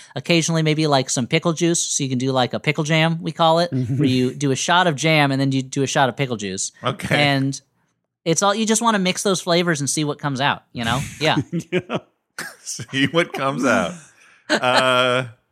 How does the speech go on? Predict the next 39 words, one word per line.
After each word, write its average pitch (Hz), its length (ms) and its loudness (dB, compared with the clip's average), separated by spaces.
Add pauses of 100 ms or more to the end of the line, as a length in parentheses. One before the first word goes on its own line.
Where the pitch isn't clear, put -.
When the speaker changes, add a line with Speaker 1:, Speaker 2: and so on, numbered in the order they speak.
(200)
Speaker 3:
so 170 160 -2
go 208 200 4
to 208 60 2
squarespace 180 600 0
dot 156 220 2
com 139 300 2
slash 135 400 0
flop 131 380 0
for 107 120 -2
a 101 40 -2
free 151 220 -6
trial, 123 440 2
and 110 100 -4
when 131 120 -4
you're 147 100 0
ready 156 220 2
to 160 100 0
launch, 120 480 -2 (300)
use 185 320 -2
your 170 120 6
offer 160 260 4
code 139 360 2
flop 165 560 2
to 113 100 -6
save 123 320 0
ten 175 260 -2
percent 151 340 -2
off 104 360 2
your 107 140 -4
first 156 340 -6
purchase 107 460 -4 (360)
of 113 120 -4
a 113 40 -4
website 120 640 0 (480)
or 110 140 2
domain. 90 580 0 (720)
Um, 101 880 2 (640)
and, 151 240 0
uh, 147 340 2